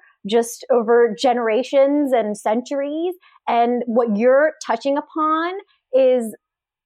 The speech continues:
a, a pinpoint of, like, how we've, you know, expected me-, or husbands or brothers or dads to be and what their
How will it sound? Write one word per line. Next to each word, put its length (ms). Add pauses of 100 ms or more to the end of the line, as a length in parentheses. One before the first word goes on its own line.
(380)
a, 240
a 60
pinpoint 640
of, 160
like, 300 (340)
how 340
we've, 420 (360)
you 180
know, 520
expected 460 (140)
me-, 180
or 380
husbands 680
or 240
brothers 680
or 140
dads 640 (140)
to 100
be 680
and 160
what 220
their 300